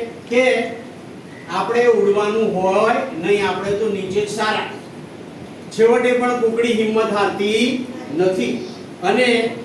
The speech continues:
એ પોતાના મનોબળના દ્વારે એ ઉડે છે અને ધીરે ધીરે ઉડતા શીખે છે અને પછી તો કુકડા જોડે વંડી પર બેસી જાય છે. તો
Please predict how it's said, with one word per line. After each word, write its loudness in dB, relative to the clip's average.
એ 6
પોતાના 2
મનોબળના 0
દ્વારે -2
એ 4
ઉડે 4
છે 2
અને 2
ધીરે 4
ધીરે 2
ઉડતા 0
શીખે 0
છે 0
અને 2
પછી -4
તો 4
કુકડા 0
જોડે 4
વંડી 0
પર -2
બેસી -4
જાય 0
છે. -2
તો 2